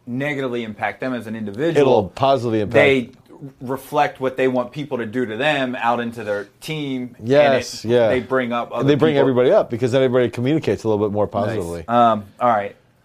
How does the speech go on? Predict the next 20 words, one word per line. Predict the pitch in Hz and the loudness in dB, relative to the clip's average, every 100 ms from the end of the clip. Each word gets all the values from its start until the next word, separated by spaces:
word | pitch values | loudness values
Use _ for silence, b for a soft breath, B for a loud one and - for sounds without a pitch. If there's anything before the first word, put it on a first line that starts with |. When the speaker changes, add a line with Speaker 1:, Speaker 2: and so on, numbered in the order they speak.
| _ _ | _ _
Speaker 1:
Before | 120 - 165 | -10 -4 -2
we | 170 | -2
go | 147 | -2
to | 135 | -2
what | 120 135 | 0 -2
you | 120 113 | -2 -10
think | - 160 160 135 | -8 -8 -8 -10
you | 107 | -6
are, | 90 85 87 92 | -4 -2 -4 -8
type | - 95 | -12 -12
three, | - 107 95 | -12 -10 -6
let's | 123 - | -6 -4
talk | 151 139 | -4 -2
about | 117 98 | -4 -4
your | 107 107 | -6 -16
favorite | - 151 147 113 95 - | -10 -6 -6 -6 -10 -14
type | _ 95 90 | _ -18 -16
of | 82 | -16
athlete, | 82 80 - 87 85 _ | -12 -12 -14 -18 -18 _
because | 101 - 98 95 | -20 -12 -12 -12